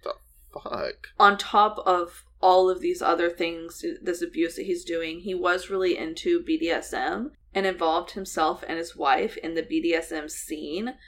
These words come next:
Speaker 2: uh, which, you know, was during the eighties. But his wife did not want to participate. His nickname during that time was Whips and Chains,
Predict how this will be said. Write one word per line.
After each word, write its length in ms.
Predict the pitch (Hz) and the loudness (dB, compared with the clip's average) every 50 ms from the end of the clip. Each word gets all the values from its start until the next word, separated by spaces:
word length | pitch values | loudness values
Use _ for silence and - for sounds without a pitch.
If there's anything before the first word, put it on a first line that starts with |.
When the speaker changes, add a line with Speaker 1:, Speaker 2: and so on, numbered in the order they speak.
| - - - | -20 -2 2
Speaker 2:
uh, 200 | - 170 170 - | 2 2 4 2
which, 380 | 160 175 185 180 - - - - | 2 0 0 0 -2 -10 -10 -6
you 100 | 185 175 | -6 -4
know, 100 | 160 147 | -2 -2
was 120 | 160 160 | -4 -2
during 220 | - 165 160 160 | 0 0 0 0
the 140 | 170 160 - | -2 -4 -4
eighties. 500 | 127 143 123 147 175 208 226 247 240 - - - - - - _ - | -4 -6 -4 -2 -2 -2 -2 -4 -6 -10 -18 -20 -20 -20 -20 _ -2
But 120 | 208 202 | 0 0
his 120 | 208 208 | 2 2
wife 260 | 233 254 311 370 370 - | 2 2 2 2 0 0
did 140 | 262 226 | -4 0
not 240 | 208 202 190 190 180 | 4 4 4 4 4
want 120 | 185 180 175 | 0 -2 -2
to 60 | 165 | -4
participate. 840 | 180 170 175 180 165 - - - - - - - - - _ - - _ _ _ _ _ _ _ _ _ _ | -4 -8 -8 -8 -8 -8 -12 -8 -6 -6 -6 -6 -8 -10 _ -20 -20 _ _ _ _ _ _ _ _ _ _
His 340 | - - 190 190 190 190 190 | -4 -2 -2 -2 -2 -4 -8
nickname 800 | 196 190 190 196 202 - - 233 233 226 233 233 240 240 240 247 - | -8 -4 -4 -4 -4 -4 -8 -6 -6 -6 -6 -6 -8 -6 -6 -4 -2
during 260 | - 202 208 208 208 | 0 -2 -2 -2 -4
that 160 | 208 190 - | -4 -4 -4
time 460 | - 233 226 220 214 214 214 214 208 196 - - | -2 -2 -2 -2 -2 -4 -6 -8 -10 -10 -6 -2
was 360 | 165 170 165 165 160 - - - _ _ | 0 0 0 0 -2 -4 -10 -16 _ _
Whips 380 | - 165 160 165 170 170 - - | -4 2 4 4 4 2 0 -4
and 120 | 226 226 | -6 -4
Chains, 600 | - - 165 135 127 127 - 220 247 - - - | -4 -4 -4 -4 -6 -6 -8 -8 -10 -10 -14 -18